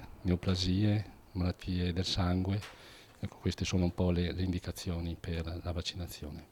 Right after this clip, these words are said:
È raccomandata anche alle donne in gravidanza nel secondo e terzo trimestre durante il periodo di, di epidemia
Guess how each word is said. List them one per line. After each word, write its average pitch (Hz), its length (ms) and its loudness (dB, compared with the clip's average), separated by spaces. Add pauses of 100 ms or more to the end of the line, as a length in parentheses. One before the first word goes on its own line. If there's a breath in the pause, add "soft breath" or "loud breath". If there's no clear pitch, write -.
(500 loud breath)
È 98 100 -6
raccomandata 107 600 8
anche 107 300 8
alle 95 140 6
donne 104 260 6
in 98 40 4
gravidanza 95 560 4
nel 87 120 2
secondo 92 580 2
e - 180 -4
terzo 92 300 2
trimestre 90 560 0
durante 90 360 0
il 85 60 -4
periodo 87 580 2
di, 85 320 -4
di 90 140 0
epidemia 123 640 8